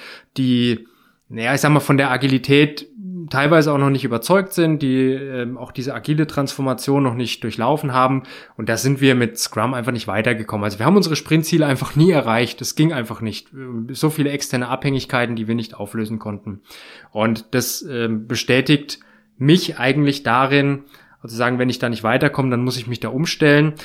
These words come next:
Nächster Punkt, nach diesen festen Iterationszyklen ist dann aber sehr allgemein, sind kurze Iterationen. Und die kann ich wiederum unterschreiben. Also sich regelmäßig die Frage zu stellen, ist das, was ich gerade mache, was ich vorhab, was ich geplant habe, noch richtig?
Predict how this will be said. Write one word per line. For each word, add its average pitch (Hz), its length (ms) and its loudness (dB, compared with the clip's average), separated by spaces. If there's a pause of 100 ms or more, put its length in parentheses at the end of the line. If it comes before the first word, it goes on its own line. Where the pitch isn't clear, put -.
(140)
Nächster 135 540 0
Punkt, 160 580 2
nach 123 360 0
diesen 135 380 -2
festen 185 460 -2
Iterationszyklen 156 1120 0
ist - 200 -12
dann 123 80 -6
aber 113 160 -4
sehr 113 200 -6
allgemein, 131 520 2
sind 117 220 -4
kurze 151 340 2
Iterationen. 113 720 -2
Und 95 180 -6
die 170 80 4
kann 160 180 2
ich 147 160 2
wiederum 131 320 2
unterschreiben. 104 640 -4 (320)
Also 110 360 -4 (180)
sich 113 240 -8
regelmäßig 143 540 2
die - 80 -14
Frage 120 320 -2
zu - 100 -10
stellen, 113 300 -2
ist 110 180 -8
das, 131 240 -4
was 110 140 -6
ich 107 140 -8
gerade 104 240 -6
mache, 131 420 -2
was 113 140 -8
ich 104 120 -10
vorhab, 156 460 0
was 120 160 -8
ich - 120 -16
geplant 127 440 -2
habe, 110 200 0
noch 95 220 -8
richtig? 175 460 0